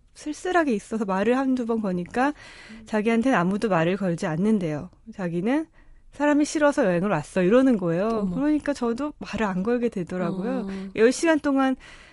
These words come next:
Speaker 1: 이렇게 기차를 타고 가는데 그 친구가 책을 읽으면 저는 일부러 피해주는 거, 자는 척을
Speaker 2: 어.
Speaker 1: 하고. 그 친구가 자면은 이렇게 일어나서 사진 보고 책 보고 이런 식으로 했는데 그런 친구들처럼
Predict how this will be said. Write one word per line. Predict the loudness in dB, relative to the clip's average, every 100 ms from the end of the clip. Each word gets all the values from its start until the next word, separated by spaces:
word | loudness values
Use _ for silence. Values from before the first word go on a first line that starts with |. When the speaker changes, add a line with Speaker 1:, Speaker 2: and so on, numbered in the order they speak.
| -20 -20 -6
Speaker 1:
이렇게 | -6 -6 -20 -20 -20
기차를 | -4 -2 2
타고 | 2 2
가는데 | 2 2 0 2 2 0
그 | -4
친구가 | -2 -2 0 -4 -4
책을 | -2 2 2
읽으면 | 2 0
저는 | -2 -2 -4
일부러 | -4 -2 -2 -4 -4
피해주는 | 0 0 2 0 -2
거, | -6
자는 | -6 -4 -2
척을 | -2 -2 -2
Speaker 2:
어. |
Speaker 1:
하고. | -2 -4 -6 -6 -8 -10 -14 -20 -14
그 | -6
친구가 | -2 0 -2
자면은 | -2 -2 0 0 -2
이렇게 | -2 -4
일어나서 | -2 -2 -2 -4 -8
사진 | -6 -6 -4 -4
보고 | -4 -6 -6 -6
책 | -6 -6
보고 | -2 0
이런 | 2 2 2
식으로 | -2 -2 -2
했는데 | 0 0 0 -2 -4 -14 -20 -2
그런 | 2 4 6 4
친구들처럼 | 2 2 0 -2 0 0 2 0